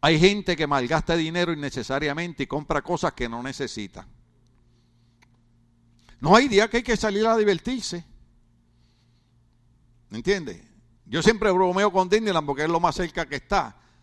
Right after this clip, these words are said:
Pero la cuestión es que llevo como diez veces diciéndolo y nadie se deja tocar el corazón.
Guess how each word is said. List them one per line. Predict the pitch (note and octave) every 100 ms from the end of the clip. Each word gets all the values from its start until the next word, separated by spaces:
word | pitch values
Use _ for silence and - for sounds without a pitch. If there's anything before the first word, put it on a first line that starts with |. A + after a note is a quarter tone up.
| _ _ _ _ -
Pero | C#3
la | C#3
cuestión | C3 A#2+ E3+ G3+
es | G#3
que | F3+
llevo | D3 F3+ G#3+ G3+
como | F3 D#3 C#3+ B2
diez | D3 F#3
veces | G#3 G#3 G#3
diciéndolo | E3+ C#3 G3 A3+ A3 G3 D3
y | C3+
nadie | C3+ F#3 G3+
se | F#3 D#3+
deja | F3+ F3+
tocar | F3 E3+ F#3+
el | G3
corazón. | F3 E3+ D#3 G#3+ A3